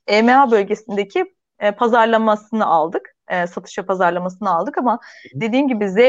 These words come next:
Speaker 1: kuşağı olmadığı sürece biraz zorla-, zorlanıyoruz. Ama
Speaker 2: Doğru.
Speaker 1: eminim ki, e, insanlara ben böyle canlı yayınlarda anlattıkça, yazılarda anlattıkça onlar da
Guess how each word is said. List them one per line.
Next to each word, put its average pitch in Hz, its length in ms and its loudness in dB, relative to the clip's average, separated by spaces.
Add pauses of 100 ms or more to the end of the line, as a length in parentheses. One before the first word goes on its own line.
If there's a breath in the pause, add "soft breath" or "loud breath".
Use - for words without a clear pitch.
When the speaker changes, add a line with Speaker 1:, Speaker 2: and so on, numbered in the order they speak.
Speaker 1:
kuşağı 233 380 2
olmadığı 233 340 0
sürece 202 520 -6
biraz 233 340 0
zorla-, 202 580 0
zorlanıyoruz. 190 760 -2 (360 soft breath)
Ama 233 200 -2
Speaker 2:
Doğru. 254 80 -2
Speaker 1:
eminim 240 320 0
ki, 277 160 -6
e, 214 680 4
insanlara 233 560 -2
ben 226 220 0
böyle 220 200 -4
canlı 220 260 -4
yayınlarda 220 420 -6
anlattıkça, 208 600 -6
yazılarda 208 640 0
anlattıkça 226 720 -4
onlar 208 400 0
da 254 180 4